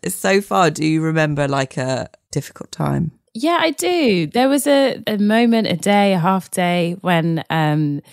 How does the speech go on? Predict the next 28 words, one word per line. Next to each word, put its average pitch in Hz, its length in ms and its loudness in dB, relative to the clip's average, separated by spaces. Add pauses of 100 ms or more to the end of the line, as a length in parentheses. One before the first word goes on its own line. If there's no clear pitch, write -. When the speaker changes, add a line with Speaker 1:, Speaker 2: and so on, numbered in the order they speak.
(800)
Speaker 2:
I 170 120 -2
think 226 220 2
I 214 80 2
was 196 140 2
about 165 540 0 (580)
a 180 40 -2
month 175 500 0
in 160 500 -4 (360)
to 160 360 -4
finding 143 420 -4
out, 202 220 -4
and 151 100 -6
him, 143 400 -6 (160)
he 143 140 -8
moved 135 300 -6
out, 127 180 -12 (180)
you 139 100 -10
know, 123 260 -10
the 135 80 -10
next 135 300 -8
morning, 151 460 -4 (340)
and 156 200 0
I 156 100 -2
found 170 440 -4
out 147 280 -4
more 139 220 -6
details. 135 880 -12 (220)
And 143 440 -4